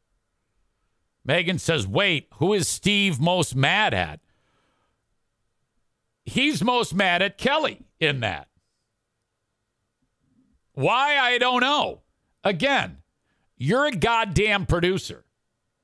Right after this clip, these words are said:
The one thing about Steve that is one hundred percent unequivocal and cannot be disputed, it doesn't matter if he has proof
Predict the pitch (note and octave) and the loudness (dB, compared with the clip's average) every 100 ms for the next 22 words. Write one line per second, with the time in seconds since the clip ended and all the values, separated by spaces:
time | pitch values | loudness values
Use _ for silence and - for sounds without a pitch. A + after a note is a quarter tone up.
0 | _ _ _ _ _ _ _ _ D#3+ F#3 | _ _ _ _ _ _ _ _ -10 -4
1 | C4 D#4 - C4+ A#3 G3 F#3 - - G3+ | -2 -2 -2 0 2 2 0 -2 -2 2
2 | D#3+ G#2+ G#2+ - B2+ D3 D#3 C#3 A#2+ F#3 | 2 2 -2 -4 -4 -2 -2 -4 -2 -2
3 | F3 A3 B3 A3+ G3+ - G3+ F#3+ - F3+ | 0 0 0 -2 -2 0 0 -2 -2 -2
4 | F#3+ F#3+ F#3 C#3+ A2+ C#3+ C#3+ B2+ C#3+ B2+ | -2 -2 0 -2 -2 -2 -2 -4 -6 -4
5 | D3+ D3 F3 F#3+ F3+ F3 E3+ C#3 D3+ - | -4 0 0 0 -2 -2 -2 -2 -4 -4
6 | D#3+ C#3+ F2+ D#2 - _ _ _ _ _ | -4 -4 -4 -12 -18 _ _ _ _ _
7 | _ _ _ _ _ _ _ _ _ - | _ _ _ _ _ _ _ _ _ -2
8 | F3+ D#3 G#3 C4 G#3+ C4 E3+ F#3+ G3+ F3+ | -2 0 0 0 0 -2 0 2 2 2
9 | A#2+ B2+ - _ _ _ _ _ _ _ | 2 0 -4 _ _ _ _ _ _ _
10 | _ D#3 F3 D#3 - - _ _ G3 A3+ | _ 0 0 0 -6 -20 _ _ 0 2
11 | A3 G#3+ - - A3 G3 - - | 2 0 -2 0 2 0 -2 -10